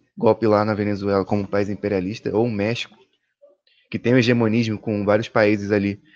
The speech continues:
da América Central, como um país imperialista, ou a Turquia, né, que é, que chega a invadir outros países, ou a Arábia Saudita, que chega a invadir outros países,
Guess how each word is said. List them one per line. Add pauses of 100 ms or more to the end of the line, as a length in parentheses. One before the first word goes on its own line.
(120)
da
América
Central, (640)
como
um
país
imperialista,
ou
a
Turquia, (1300)
né,
que
é,
que
chega
a
invadir
outros
países,
ou
a
Arábia
Saudita,
que
chega
a
invadir
outros
países,